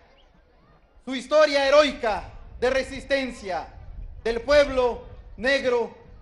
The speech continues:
afromexicano. Y por eso quisiera referirme a dos hechos muy importantes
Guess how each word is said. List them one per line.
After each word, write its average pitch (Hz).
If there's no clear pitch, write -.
afromexicano. 226
Y 233
por 262
eso 302
quisiera 285
referirme 262
a 233
dos 294
hechos 277
muy 285
importantes 247